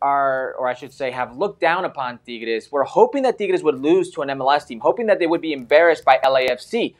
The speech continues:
They don't like Tigres. They don't like the fact that this team in about a decade has won everything. They're the most successful, the biggest, highest profile stars in what is this Mexican, uh, league.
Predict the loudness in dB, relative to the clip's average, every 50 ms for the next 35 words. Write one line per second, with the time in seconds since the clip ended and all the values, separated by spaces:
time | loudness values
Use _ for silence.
0 | _ _ _ _ _ _ _ 0 4 6 6 6 6 4 6 6 6 6 6 2
1 | -4 -4 -2 0 0 0 -2 0 2 2 2 4 4 2 2 2 -4 -6 -4 2
2 | 4 6 6 4 2 -6 -8 -6 -6 -6 -6 -10 _ -14 -8 -8 -6 -6 -6 -8
3 | -10 -12 -14 -18 _ _ _ _ -12 -10 -4 0 0 2 2 2 0 0 0 -4
4 | -2 2 4 4 4 4 0 -2 -2 -2 -4 -6 _ -4 -2 -2 -2 -4 -6 -4
5 | -4 -4 -4 -6 -14 _ _ -2 0 0 0 0 -2 -4 -6 -8 -12 -12 -12 -12
6 | _ _ -12 -10 -8 -8 -6 -2 0 0 0 0 -2 -8 -6 0 4 4 4 4
7 | 4 -2 -4 -4 -4 -4 -8 _ _ _ _ -14 -12 -6 -2 -2 0 0 -2 -4
8 | -4 -2 2 2 2 2 0 -2 -2 -2 0 2 4 4 4 4 0 -2 -2 0
9 | 2 2 2 2 0 -2 -8 -12 -8 -6 -6 -6 -6 -8 -8 -12 -12 -10 -10 -10
10 | -10 -10 -16 -12 -10 -10 -12 -12 _ _ _ _ _ -2 2 4 4 4 4 2
11 | 0 -2 -4 -6 -10